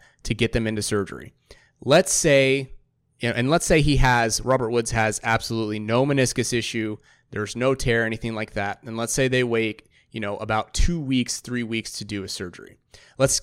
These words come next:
let's be conservative and say they wait a month to do a surgery, which is typical for prehab stuff. That puts Robert Woods n-, at his nine-month mark on September first.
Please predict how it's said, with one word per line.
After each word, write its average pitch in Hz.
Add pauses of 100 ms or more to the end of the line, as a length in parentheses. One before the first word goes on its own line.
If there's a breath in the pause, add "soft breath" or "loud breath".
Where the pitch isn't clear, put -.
(100)
let's 190
be 254
conservative 160
and 131
say 127
they 120
wait 113
a 110
month 101
to -
do 90
a -
surgery, - (160)
which 120
is 110
typical 120
for -
prehab 92
stuff. - (340 soft breath)
That 127
puts 190
Robert 156
Woods 123
n-, 117
at -
his 113
nine-month 120
mark 160
on 113
September 117
first. -